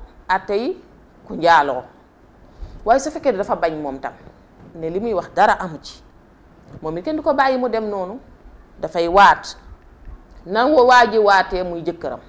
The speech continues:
te mooy lan? Mu waat ñeenti yoon, ne, "Waat naa, maa ngi seedaloo Yàlla ne waxul dëgg, li mu wax du dëgg, amul." Ñeenti yoon la koy wax.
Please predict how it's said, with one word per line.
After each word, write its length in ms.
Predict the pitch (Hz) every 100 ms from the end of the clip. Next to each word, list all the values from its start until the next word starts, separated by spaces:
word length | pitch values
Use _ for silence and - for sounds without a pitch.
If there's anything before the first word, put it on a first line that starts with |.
| - - -
te 60 | 170
mooy 260 | 165 156
lan? 160 | 175 320 - - _ _ _ -
Mu 200 | 160 160
waat 420 | 170 175 175 - 165
ñeenti 500 | 165 196 226 220 190
yoon, 220 | 156 120 - - - - - -
ne, 140 | 156 160
"Waat 340 | 165 202 214
naa, 380 | 202 202 214 208
maa 260 | 196 180 180
ngi 120 | 175
seedaloo 560 | - - 233 208 185 175
Yàlla 400 | 175 190 175 147
ne 100 | 135 - - - - -
waxul 300 | 165 214 196 147
dëgg, 240 | 147 - - - - - _ _ _ - _ - - - - - - - -
li 100 | 220
mu 100 | 220 170
wax 160 | 170
du 100 | 175
dëgg, 220 | 135 135 -
amul." 260 | 170 - - - _ - - - -
Ñeenti 320 | 214 240 233
yoon 140 | 185 156
la 80 | 143
koy 120 | 139
wax. 280 | 113 -